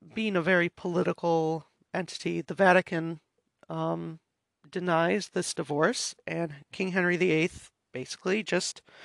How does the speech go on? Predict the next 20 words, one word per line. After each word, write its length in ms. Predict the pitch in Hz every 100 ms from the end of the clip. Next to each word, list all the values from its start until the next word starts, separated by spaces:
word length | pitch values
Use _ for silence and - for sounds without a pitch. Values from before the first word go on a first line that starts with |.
| - - - -
abandons 500 | 196 196 180 196 208
the 100 | -
Catholic 380 | - 170 - -
Church. 440 | - 311 - - -
Despite 340 | 170 - 262
being 200 | 208 170
very 200 | 185 170
Catholic 400 | - 170 - 160
himself, 440 | - - 196 160 -
he 140 | 165 _
abandons 500 | - 175 202 202 185
the 80 | -
Catholic 360 | - 156 - -
Church 420 | - 190 - - - - - - -
and 120 | -
starts 260 | - 180 -
his 120 | 151
own 120 | 165
Anglican 520 | - 180 170 - -
Church. 480 | 139 - - - -